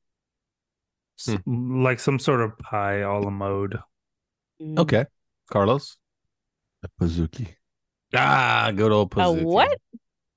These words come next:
Speaker 2: A pizookie.
Speaker 1: At
Speaker 3: What is that?
Speaker 1: B J's,
Speaker 2: You're at B J's, the big chocolate chip cookie with, uh, vanilla
Speaker 1: B J's
Speaker 2: ice cream
Speaker 1: is
Speaker 2: on
Speaker 1: a
Speaker 2: top.
Speaker 1: <laughs> restaurant much like the Cheesecake Factory, but they
Speaker 3: Got it.
Speaker 1: make a, they have a little pan for the cookie and then throw ice cream on top.
Speaker 3: Skillet cookie.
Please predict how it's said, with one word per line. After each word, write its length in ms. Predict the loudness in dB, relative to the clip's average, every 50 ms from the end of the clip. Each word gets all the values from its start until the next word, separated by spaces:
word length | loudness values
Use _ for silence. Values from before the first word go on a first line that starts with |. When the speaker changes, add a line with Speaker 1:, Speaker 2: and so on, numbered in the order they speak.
| _ -6
Speaker 2:
A 80 | -6 -4
pizookie. 800 | -2 -2 -2 -2 -2 -2 -2 -2 -2 -2 -4 -8 -8 -8 -8 -12 _ _ _ _ -20 -12 -6
Speaker 1:
At 180 | -4 -2 -2 0
Speaker 3:
What 120 | 0 2
is 120 | 2 2 2
that? 60 | 2
Speaker 1:
B 60 | 2
J's, 480 | 2 2 2 2 0 0 0 -2 -6 -4
Speaker 2:
You're 120 | -2 0
at 160 | -2 0 0
B 160 | 2 2 2
J's, 320 | 2 2 2 0 0 0 -2
the 80 | -4
big 240 | -2 0 0 -2 -2
chocolate 300 | 0 0 0 0 0 -4
chip 200 | -6 -8 -8 -6
cookie 240 | -4 -6 -6 -4 -6
with, 240 | -6 -6 -6 -8 -6
uh, 220 | -6 -6 -4 -4 -2
vanilla 0 |
Speaker 1:
B 120 | 0 0
J's 180 | 2 2 2 2
Speaker 2:
ice 60 | 2 2
cream 120 | 2 2
Speaker 1:
is 80 | 2 2
Speaker 2:
on 120 | 2 2
Speaker 1:
a 60 | 2
Speaker 2:
top. 220 | 0 -4 -6 -10 _ -12
Speaker 1:
<laughs> 260 | -12 -12 -12 -12 -8
restaurant 460 | -4 -4 -4 -4 -4 -6 -8 -6 -6 -8
much 320 | -8 -8 -10 -10 -12 -12
like 160 | -12 -12 -12 _
the 260 | -14 -12 -12 -12 -12 -10
Cheesecake 420 | -6 -6 -6 -4 -6 -10 -12 -12
Factory, 440 | -14 -16 -16 -16 _ -18 -20 -20 -20 -20 _ _ _ _ _ -6
but 180 | -4 -4 -2 -2
they 160 | -2 -2 -2
Speaker 3:
Got 200 | -2 -2 -2 -2
it. 20 |
Speaker 1:
make 200 | -2 -2 -2 -2
a, 260 | -2 -2 -2 -2 -4 -8 _ _ _ _ _
they 60 | -6 -4
have 60 | -2
a 60 | 0
little 200 | 0 0 0 -2
pan 440 | -2 -4 -4 -4 -2 -4 -6 -8 -10
for 140 | -12 -14 -14
the 100 | -14 -12
cookie 400 | -10 -10 -10 -8 -8 -10 -10 -10
and 100 | -10 -12
then 140 | -14 -14 -14 -10
throw 280 | -10 -8 -8 -8 -8 -8 -6
ice 180 | -6 -6 -8
cream 240 | -8 -10 -10 -10 -10
on 80 | -10 -10
top. 240 | -8 -8 -8 -8 -10
Speaker 3:
Skillet 540 | -14 -18 -14 -6 -4 -4 -2 -2 -4 -6
cookie. 480 | -8 -10 -10 -10 -12 -16 -16 -16 -18